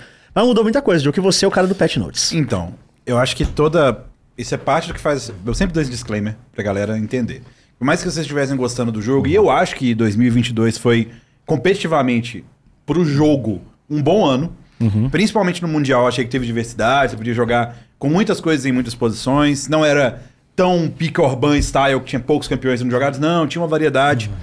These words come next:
Speaker 3: Foi
Speaker 2: Então
Speaker 3: do, dos anos mais divertidos de se assistir.
Speaker 2: É, eu acho
Speaker 1: Engraçado?
Speaker 3: É.
Speaker 2: Eu gostei.
Speaker 3: De
Speaker 2: Comparado
Speaker 3: muitos anos, acho que dos últimos três.
Speaker 2: É.
Speaker 3: Pelo menos.
Speaker 1: So-, por quê?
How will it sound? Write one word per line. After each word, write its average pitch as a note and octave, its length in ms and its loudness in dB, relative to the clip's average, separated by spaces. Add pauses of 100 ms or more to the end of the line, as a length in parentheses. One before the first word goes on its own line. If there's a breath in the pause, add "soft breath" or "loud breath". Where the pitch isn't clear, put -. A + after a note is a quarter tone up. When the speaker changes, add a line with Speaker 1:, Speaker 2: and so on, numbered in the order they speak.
(440 loud breath)
Speaker 3:
Foi D3 200 2
Speaker 2:
Então E3 220 4
Speaker 3:
do, E3 60 -6
dos D3+ 200 0
anos E3 480 -2
mais F3+ 340 4
divertidos D#3+ 640 0
de C#3+ 80 -12
se D#3+ 80 0
assistir. C#3 580 -6
Speaker 2:
É, G3 60 2
eu G3+ 40 6 (100)
acho F#3+ 80 6
Speaker 1:
Engraçado? F3 540 2 (280)
Speaker 3:
É. A#2+ 340 4
Speaker 2:
Eu A#2+ 120 -2
gostei. B2+ 360 0
Speaker 3:
De F2+ 60 -14 (120)
Speaker 2:
Comparado D3 260 4
Speaker 3:
muitos B3 300 2
anos, B2 280 4
acho A#2+ 160 2
que D3 100 0
dos C3+ 140 4
últimos D#3+ 340 0
três. A#2+ 560 0
Speaker 2:
É. G2+ 300 -4 (300)
Speaker 3:
Pelo F3 180 4
menos. A#2+ 360 2
Speaker 1:
So-, - 300 -4
por F#3+ 300 2
quê? C3+ 260 2